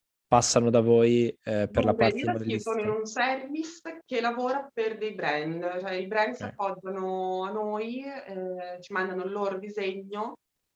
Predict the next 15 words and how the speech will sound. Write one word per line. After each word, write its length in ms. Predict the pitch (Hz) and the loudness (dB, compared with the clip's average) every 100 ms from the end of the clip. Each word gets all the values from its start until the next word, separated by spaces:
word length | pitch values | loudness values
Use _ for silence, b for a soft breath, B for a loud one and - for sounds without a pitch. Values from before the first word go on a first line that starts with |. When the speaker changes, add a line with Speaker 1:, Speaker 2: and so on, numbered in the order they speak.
| _ _ - | _ _ -12
Speaker 2:
e 500 | 175 170 170 170 170 | -6 -4 -4 -4 -6
noi 140 | 185 185 | -4 -4
gli 100 | - | -6
progettiamo 540 | 175 175 185 170 180 | -10 -12 -8 -8 -6
il 80 | 180 | -8
cartamodello. 680 | 165 160 160 156 143 156 160 | -10 -12 -12 -10 -10 -10 -14
Sì, 160 | - 160 | -14 -10
poi 100 | 180 | -2
dopo 220 | 185 240 | -2 0
mandiamo 480 | 208 214 190 185 180 | 0 4 4 4 0
questo 180 | - - | -8 -10
cartamodello 720 | 190 185 190 196 214 240 262 | -10 -6 -4 -2 0 0 2
a 220 | 254 196 | 2 2
laboratori 580 | 190 185 185 190 185 185 | 2 0 -2 -2 -4 -2
esterni, 800 | 180 - 185 165 165 170 190 247 | -6 -2 2 2 0 -4 -6 -8